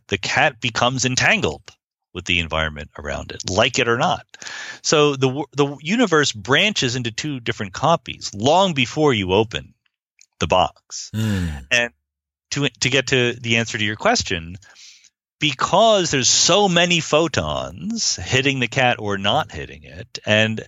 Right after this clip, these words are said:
Speaker 1: because, you know, one will get absorbed if it hits the cat or just go right on by if it doesn't, those two parts of the wave function of the universe, cat awake and cat asleep, become completely separated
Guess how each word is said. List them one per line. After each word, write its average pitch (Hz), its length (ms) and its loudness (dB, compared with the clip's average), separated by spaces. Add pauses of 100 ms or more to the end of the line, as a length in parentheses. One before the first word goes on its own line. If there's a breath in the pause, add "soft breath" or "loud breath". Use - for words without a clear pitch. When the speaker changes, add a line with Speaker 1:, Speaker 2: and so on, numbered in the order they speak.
Speaker 1:
because, 120 640 2
you 110 60 -2
know, 85 280 -2
one 110 200 0
will 110 80 -2
get 98 160 0
absorbed 147 600 -2
if 95 100 -6
it 90 60 -2
hits 95 180 -2
the - 80 -2
cat 147 340 2
or 98 60 0
just 87 220 -8
go 90 180 0
right 90 160 2
on 87 100 -2
by 160 320 4
if 107 160 0
it - 120 -6
doesn't, 160 500 0 (640 loud breath)
those 175 440 2
two 175 520 -2 (100)
parts 160 440 0
of 127 100 0
the 123 80 -2
wave 131 260 2
function 127 380 -4
of 110 80 -8
the 135 80 -2
universe, 92 560 2
cat 135 240 2
awake 123 340 2
and 110 140 -4
cat 117 220 0
asleep, 143 460 0 (220)
become 131 400 -2
completely 180 520 0
separated 92 500 0